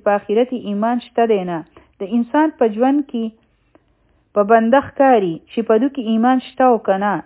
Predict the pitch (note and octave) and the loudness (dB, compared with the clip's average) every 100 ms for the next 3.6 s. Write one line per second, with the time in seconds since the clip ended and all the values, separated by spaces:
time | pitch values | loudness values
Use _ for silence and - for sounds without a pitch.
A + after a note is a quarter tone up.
0 | - G#3 G#3 G#3+ D#4+ D#4+ E4 D#4+ B3+ B3 | -8 -4 -2 -2 -4 0 0 2 0 2
1 | A#3 A3+ A#3+ C#4 B3+ B3 A3+ G#3+ G3+ G#3 | 0 2 2 2 2 0 0 0 2 2
2 | A3 C#4+ D#4 _ _ _ _ - G#3+ C4 | 2 0 -2 _ _ _ _ -4 0 2
3 | B3+ G#3+ G3+ G3+ G#3 G#3+ | 2 0 -4 -2 0 2